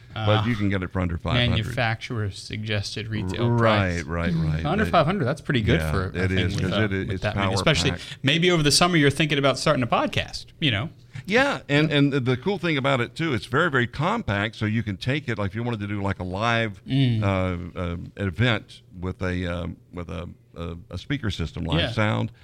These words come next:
Speaker 1: uh, you can tie it right into another mixer or,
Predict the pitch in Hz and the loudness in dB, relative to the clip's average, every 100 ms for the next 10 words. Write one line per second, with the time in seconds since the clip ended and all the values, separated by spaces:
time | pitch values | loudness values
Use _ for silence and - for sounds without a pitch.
0 | - - - 95 95 92 107 98 85 98 | -20 -20 -2 0 2 2 0 -4 -4 -4
1 | 98 101 82 95 98 95 90 - 92 78 | -2 -4 -2 -2 0 -2 -2 -4 -6 -4
2 | 87 98 98 98 95 - 98 85 87 82 | -2 -2 -2 -4 -4 -6 -6 -6 -6 -8